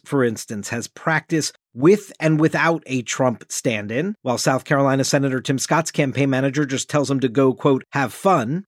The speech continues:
Ron DeSantis is getting help from a past debate whisperer for both college champions and past presidential nominees. And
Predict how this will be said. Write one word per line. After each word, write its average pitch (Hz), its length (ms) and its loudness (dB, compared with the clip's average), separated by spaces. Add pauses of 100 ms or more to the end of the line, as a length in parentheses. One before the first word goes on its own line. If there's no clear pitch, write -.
(120)
Ron 165 200 4
DeSantis 180 520 0
is 139 120 0
getting 143 260 2
help 135 220 0
from 143 200 0
a 127 120 0
past 165 560 -4 (120)
debate 135 440 0
whisperer 135 800 0
for 165 140 -4
both 127 280 -2
college 165 420 -2
champions 147 580 -4 (140)
and 151 300 0
past 135 260 -2
presidential 123 540 -2
nominees. 104 680 -6 (300)
And 226 300 0